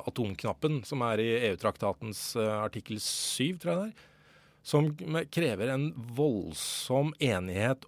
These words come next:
om, eh, å kaste ut, eh, et land. Og det er jo klart at, eh, det er vanskelig å oppnå. Eh, for sånn som E U har blitt, så har det blitt en slags polarisering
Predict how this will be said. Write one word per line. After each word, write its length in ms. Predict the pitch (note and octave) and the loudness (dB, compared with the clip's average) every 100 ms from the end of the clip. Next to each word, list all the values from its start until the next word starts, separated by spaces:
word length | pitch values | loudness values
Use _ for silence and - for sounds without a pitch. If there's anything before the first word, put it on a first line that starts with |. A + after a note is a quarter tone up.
| - | 0
om, 380 | G2 G#2 A2 | 2 2 0
eh, 180 | A2 A2 A2+ | 0 0 0
å 80 | - | -2
kaste 360 | - - - G2 | -2 -2 -6 -8
ut, 240 | F#2 - - _ _ _ - | -8 -10 -18 _ _ _ -6
eh, 320 | G#2+ G2+ G#2 | -4 -4 -4
et 80 | A2+ | -2
land. 200 | G2+ G2 - _ - - _ - _ _ | -2 -4 -10 _ -20 -20 _ -20 _ _
Og 180 | - D3 | -2 2
det 220 | C3 D#3+ | 6 6
er 240 | F#3+ E3+ D3+ | 6 6 4
jo 60 | |
klart 260 | D#3+ D#3+ C#3+ | 4 2 2
at, 180 | E3 - | -2 0
eh, 100 | D#3+ D3+ - | -2 -2 -6
det 180 | G2+ | -4
er 160 | F#2 F#2+ | -2 0
vanskelig 400 | A2+ G#2 - C#3 | 0 -2 -4 -2
å 80 | D#3 | -2
oppnå. 320 | - G#3 C4 - _ - | -2 -2 -2 -6 _ -6
Eh, 300 | E3+ E3 E3 | -2 0 0
for 140 | D3+ F3 | 0 0
sånn 200 | D3+ C3 | 0 0
som 140 | F3 | 0
E 160 | D3 A#2 | 2 2
U 60 | |
har 80 | A#2+ | 2
blitt, 200 | D3+ F3+ | 0 -2
så 160 | F3 C3+ | -2 0
har 160 | C#3+ | 2
det 80 | C#3 | 2
blitt 240 | C3 - | -2 -4
en 140 | C3+ C#3 | -4 -4
slags 300 | - C3 - | -2 -2 -2
polarisering 840 | - A#2+ A#2+ C#3 - G#2+ A#2+ E3+ | -4 -2 0 0 0 2 2 0